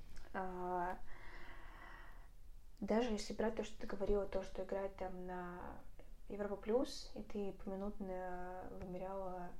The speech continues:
чтобы найти, где же этот Englishman находится, а, это всё-таки было, так скажем, интерес, заданный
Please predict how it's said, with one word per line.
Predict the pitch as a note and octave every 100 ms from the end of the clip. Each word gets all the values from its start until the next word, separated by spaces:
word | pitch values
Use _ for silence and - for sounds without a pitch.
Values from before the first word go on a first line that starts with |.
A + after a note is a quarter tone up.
| - - -
чтобы | - - G3
найти, | F3+ F3+ F3+ - - G3+ F#3 G#3 A3+ G#3
где | G3 G3
же |
этот | F#3+ F#3 -
Englishman | F#3 F#3 - G3+ G#3+ D4 F4 - - -
находится, | A#3+ A#3 A3 G#3 G#3 - G#3+ B3 - - - - - -
а, | - G#3 G3+ G3+ G3
это | - G#3+ A#3
всё-таки | - A#3 B3 - A3+ G#3+ G#3 G3+ G#3 - - - - - - - - - - - - - -
было, | G3+ A3 A3
так | G#3+ G3+
скажем, | - G#3 G3+ F#3+
интерес, | F#3 F#3 G3+ C#4+ C4+
заданный | - F#3+ G3 G3 G3 F#3